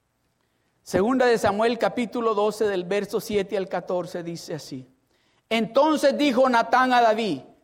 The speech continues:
"Tú eres aquel hombre, así ha dicho Jehová Dios de Israel".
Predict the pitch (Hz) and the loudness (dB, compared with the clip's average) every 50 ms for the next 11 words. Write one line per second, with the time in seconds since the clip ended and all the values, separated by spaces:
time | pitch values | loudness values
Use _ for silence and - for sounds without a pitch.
0 | _ _ _ _ _ _ _ _ _ - 302 302 311 302 302 294 294 277 - 302 | _ _ _ _ _ _ _ _ _ 0 2 4 6 6 6 6 6 4 4 2
1 | 247 - - 277 277 277 285 294 285 254 208 180 165 151 151 151 - - - - | 2 2 2 2 4 4 4 4 2 2 2 0 0 0 -2 -4 -10 -18 -20 -20
2 | _ _ _ _ _ _ _ _ _ - 240 247 247 240 - - 320 320 330 302 | _ _ _ _ _ _ _ _ _ 2 4 4 4 4 2 0 2 4 4 4
3 | 294 277 302 302 269 294 - 294 262 220 - 262 247 233 240 240 247 233 254 262 | 4 4 4 2 2 2 2 0 0 2 2 2 4 4 6 4 4 4 4 4
4 | 254 247 220 202 220 226 226 226 226 202 202 202 202 208 202 175 156 135 | 4 2 2 2 2 2 2 2 0 0 2 2 2 2 2 2 0 -4